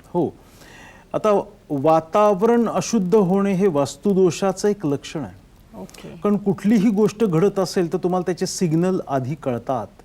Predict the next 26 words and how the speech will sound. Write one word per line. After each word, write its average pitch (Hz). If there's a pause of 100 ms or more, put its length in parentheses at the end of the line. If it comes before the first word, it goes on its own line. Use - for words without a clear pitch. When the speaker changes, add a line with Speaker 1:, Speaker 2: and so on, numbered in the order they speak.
(540)
Speaker 1:
आणि 156
हे 185
सिग्नल 202 (120)
लक्षण 175
सांगितलेलं 120
आहे, 80
वास्तुदोषांचं 143
लक्षण. 117 (680)
तर 220
त्यामध्ये 208
घरात 180
चिडचिड 190
होतीये, 170
वादविवाद 143
होतीये, 135
घरामध्ये 127 (380)
प्रचंड 180
निगेटिव्हिटी 139
आहे, 113
लोकांकडे 131
पैसे 123
अडकलेले 135
आहेत, 127 (180)
कारण 208
नसताना 202
घरामध्ये 165